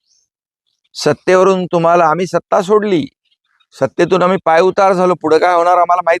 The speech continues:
नव्हतं, परंतु बाळासाहेबांचे विचार तुम्ही सोडल्यामुळे तुम्हाला सत्ता सोडावी लागली.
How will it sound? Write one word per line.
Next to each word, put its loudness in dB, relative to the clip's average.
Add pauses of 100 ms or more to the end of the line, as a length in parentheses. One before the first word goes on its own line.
नव्हतं, -8 (840)
परंतु 0
बाळासाहेबांचे -2
विचार -2
तुम्ही -8
सोडल्यामुळे 0
तुम्हाला -2
सत्ता -4
सोडावी -4
लागली. -10